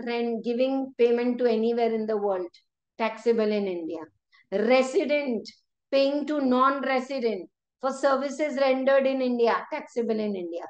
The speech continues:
Resident paying to non-resident for its project outside India, Thailand, Singapore,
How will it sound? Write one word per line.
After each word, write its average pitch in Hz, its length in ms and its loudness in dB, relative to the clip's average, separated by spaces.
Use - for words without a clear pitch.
Resident 254 760 0
paying 285 280 -2
to 294 160 -6
non-resident 254 800 0
for 262 160 4
its 277 240 -2
project 269 460 -2
outside 320 560 2
India, 359 460 0
Thailand, 247 360 -2
Singapore, 214 520 -4